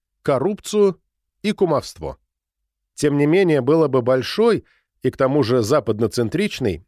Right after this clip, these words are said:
ошибкой рассматривать всю историю китайской цивилизации как развёртывание нарратива тоталитарного угнетения. Подобные обобщения не отражают реальности,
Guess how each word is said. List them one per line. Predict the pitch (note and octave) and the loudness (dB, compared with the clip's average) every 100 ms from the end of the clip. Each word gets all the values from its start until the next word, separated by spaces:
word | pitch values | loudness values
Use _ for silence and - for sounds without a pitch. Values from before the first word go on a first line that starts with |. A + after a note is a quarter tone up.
| _ | _
ошибкой | C#3 B2+ - - - A2+ | -2 -2 -4 -8 -2 0
рассматривать | B2 - E3+ G3 F3 F#3 F3 | 0 0 0 0 0 0 0
всю | - - G#3+ C#3+ | -4 -2 2 2
историю | G#2+ - D3 C3 | 0 0 2 2
китайской | A2+ C#3 D3 C3 - B2 | 0 0 2 0 0 -4
цивилизации | B2+ A#2+ B2 G2 A2 G#2 - F#3 A3 - _ _ _ _ | 0 2 2 2 0 -2 -4 -4 -4 -8 _ _ _ _
как | C#3+ C#3 | -2 0
развёртывание | C3+ B2 A2 C#3+ C#3 - E3 E3+ E3+ | 2 0 0 0 0 0 2 2 4
нарратива | D3+ C3 B2+ - B2+ B2+ E3+ E3 _ _ | 4 2 0 -2 -2 0 0 -2 _ _
тоталитарного | F#3+ F#3+ F3+ D#3+ C#3+ B2 A#2+ C3 C#3 | 0 2 0 0 0 0 0 2 2
угнетения. | C#3 C#3+ C#3+ - E2+ C2+ B1 - _ _ _ _ _ _ _ - | 2 0 -2 -2 -6 -6 -12 -16 _ _ _ _ _ _ _ -2
Подобные | C#3 D#3+ C#3 D3 | 2 2 2 0
обобщения | C3+ C3 - E3 D#3 D3+ | 0 -2 -2 0 2 2
не | D#3 | 2
отражают | C#3+ D#3 D3 F3 D#3+ G#2 G2+ | 2 0 2 2 2 2 0
реальности, | C3+ E3+ D3 A2+ - E2+ | 2 2 2 -2 -6 -12